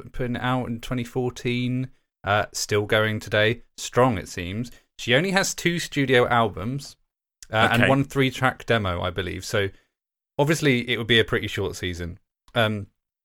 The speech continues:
Speaker 1: I wanted to cover her because, one, she's great, and her
Speaker 2: Yep.
Speaker 1: music makes me feel sad in a nice way. Um, and also because her career's just kind of shot through the atmosphere so quickly recently, and I think I'd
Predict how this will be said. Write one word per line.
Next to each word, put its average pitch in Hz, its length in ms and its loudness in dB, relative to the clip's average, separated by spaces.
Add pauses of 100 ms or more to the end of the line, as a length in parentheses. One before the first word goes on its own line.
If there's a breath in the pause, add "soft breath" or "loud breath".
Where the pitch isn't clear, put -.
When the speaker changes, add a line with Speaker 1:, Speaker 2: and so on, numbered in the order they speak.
(220)
Speaker 1:
I 135 60 0
wanted 147 180 2
to 151 80 -2
cover 123 200 6
her 107 140 4
because, 101 240 -6
one, 131 360 0 (180)
she's 85 220 -8
great, 95 340 0 (340)
and 92 220 -6
her 92 100 -4
Speaker 2:
Yep. 87 120 0
Speaker 1:
music 90 360 -8
makes 92 220 -8
me 92 80 -8
feel 90 200 -4
sad 98 360 0
in 92 80 -2
a 95 40 -4
nice 101 320 -4
way. 101 340 0 (560 soft breath)
Um, 104 320 0
and 110 120 -2
also 156 260 2
because 120 280 -4
her 117 100 2
career's 120 360 0
just - 180 -8
kind 107 200 0
of 104 80 -6
shot - 340 -2
through 107 200 -8
the 98 80 -6
atmosphere 98 500 -4
so 92 220 -4
quickly 92 340 -8
recently, 87 560 -10
and 101 180 -6
I 104 80 -2
think 110 200 -6
I'd 95 120 -4